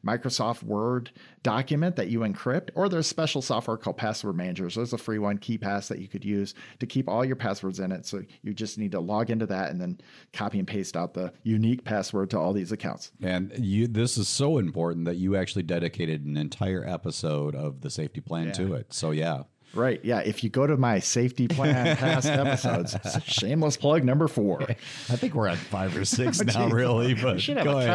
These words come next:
Speaker 1: counter in here.
Speaker 2: It's all good.
Speaker 1: <laughs> Uh, yeah, I talk all about password, uh, practices. The s-, the second of the three things that's most important is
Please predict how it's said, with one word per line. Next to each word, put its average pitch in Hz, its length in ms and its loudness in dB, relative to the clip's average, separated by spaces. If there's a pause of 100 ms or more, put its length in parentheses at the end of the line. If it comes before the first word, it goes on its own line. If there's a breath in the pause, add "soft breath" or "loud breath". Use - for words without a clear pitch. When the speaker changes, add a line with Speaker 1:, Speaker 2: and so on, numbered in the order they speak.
Speaker 1:
counter 107 280 2
in 110 140 0
here. 107 340 2
Speaker 2:
It's 151 120 -6
all 165 200 2
good. 117 460 4
Speaker 1:
<laughs> - 40 0 (720 loud breath)
Uh, 139 300 2
yeah, 135 220 2
I 120 100 2
talk 165 300 2
all 151 180 4
about 127 280 2
password, 120 640 0
uh, 107 280 2
practices. 104 720 -2 (280 loud breath)
The 135 40 0
s-, - 240 0
the 135 220 -2
second 202 800 0
of 165 160 0
the 165 100 0
three 160 360 0
things 143 320 0
that's 120 180 -4
most 139 240 -2
important 127 560 0
is 113 260 -4